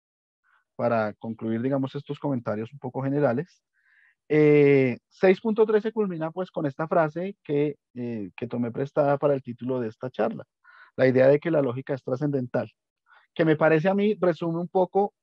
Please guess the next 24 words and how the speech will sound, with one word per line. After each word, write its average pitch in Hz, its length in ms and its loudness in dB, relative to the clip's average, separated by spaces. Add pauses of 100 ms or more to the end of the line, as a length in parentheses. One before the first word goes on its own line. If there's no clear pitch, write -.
(160)
estas 170 320 -8
ideas 147 280 -2
por 160 140 -8
las 156 140 -6
que 135 100 -10
hemos 127 160 -6
transitado 120 680 -6
en, 123 200 -8
este, 110 440 -12 (540)
en, 120 180 -2
esta, 110 500 -4 (100)
en 113 100 -4
esta 110 200 -6
ponencia 143 560 0
o 120 80 -2
estas 117 240 -10
ideas 107 300 -8
que 127 140 -12
yo 107 40 -6
les 98 220 -14 (160)
propongo 110 460 -8
por - 120 -10
las 113 220 -10
que - 160 -20